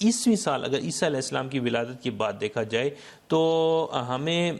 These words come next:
روایات میں ملتا ہے، مثلاً تبری دیکھیں یا جناب کچھ اور، ان کو اس میں دیکھیں مسعودی، جناب مسعودی جو لکھتے ہیں اپنی تاریخی کتاب میں، وہ لکھتے ہیں پانچ سو ستر یا پانچ سو اکہتر عیسوی۔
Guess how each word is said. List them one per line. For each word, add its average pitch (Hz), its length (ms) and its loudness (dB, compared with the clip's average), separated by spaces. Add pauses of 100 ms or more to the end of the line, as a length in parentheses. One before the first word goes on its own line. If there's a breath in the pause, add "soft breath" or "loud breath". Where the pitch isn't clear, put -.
(140)
روایات 135 580 2
میں 156 180 -2
ملتا 139 420 0
ہے، 147 100 0
مثلاً 127 360 -4
تبری 131 320 0
دیکھیں 123 440 -4
یا 104 380 0 (360)
جناب 110 320 -2 (100)
کچھ 113 200 -6
اور، 135 140 2 (340)
ان 120 140 -2
کو 123 600 0 (180)
اس - 180 -8
میں 120 240 0
دیکھیں 117 280 -4
مسعودی، 117 580 -4 (600)
جناب 120 320 -2
مسعودی 117 380 -6
جو 123 160 -2
لکھتے 117 320 -4
ہیں 113 60 -2
اپنی 117 220 -6
تاریخی 117 320 -4
کتاب 117 320 -2
میں، 131 100 -8 (440 loud breath)
وہ 202 100 4
لکھتے 220 240 -2
ہیں 226 80 4 (160)
پانچ 170 300 0
سو 208 120 -6
ستر 196 440 0
یا 208 80 2
پانچ 160 300 -2
سو - 80 -4
اکہتر 135 400 -2 (160)
عیسوی۔ 127 420 -2